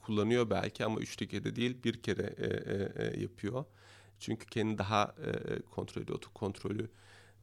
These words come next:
daha güçlü oluyor. Biliyor ki ceza alacak ve aldığı cezada, e, e, e, yani az bir ceza olmayacak. E, Türkiye'de ama, e, sürekli, e,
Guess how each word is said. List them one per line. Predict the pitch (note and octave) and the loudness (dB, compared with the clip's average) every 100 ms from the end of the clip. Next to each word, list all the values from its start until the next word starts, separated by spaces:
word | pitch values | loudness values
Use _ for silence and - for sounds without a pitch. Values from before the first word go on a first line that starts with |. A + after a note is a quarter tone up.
| F#2 | 2
daha | F#2 | 2
güçlü | G2 G#2 - F#2+ | 2 -2 0 0
oluyor. | G2+ A2 A2+ C3 - | 2 2 2 2 -4
Biliyor | B2+ B2+ A#2+ A2+ | -2 4 4 4
ki | C3 | 2
ceza | A#2+ G#2+ G#2+ | 4 8 8
alacak | F#2 F2+ - G#2 - | 8 4 2 2 6
ve | |
aldığı | F#2 G2 G#2+ | 6 6 2
cezada, | G#2+ F#2+ G2+ F#2+ G2 G2+ - | -2 2 4 4 4 2 2
e, | G2+ | 2
e, | G2 - F#2+ | 4 2 0
e, | F#2 - - A2 - - - - - G2 | 0 -2 -2 -2 -4 -8 -12 -16 -4 -2
yani | F#2+ G#2 - | 0 -2 0
az | - G2+ | 2 2
bir | G#2+ | 2
ceza | G#2+ A2 A2 | 0 4 6
olmayacak. | A2+ G#2 - F2 - - - - - - - | 6 4 0 -6 -8 -20 -20 -18 -18 -20 -4
E, | - A2+ A2+ A2+ | 4 6 8 6
Türkiye'de | - D3 D#3 D3 D3 | 2 2 6 8 8
ama, | C3 C3 B2 - | 10 10 10 8
e, | A2+ A#2 A#2+ | 8 10 8
sürekli, | A#2+ - B2+ A#2+ A#2 A2+ | 6 2 2 4 4 4
e, | - A2 A2 | 4 4 4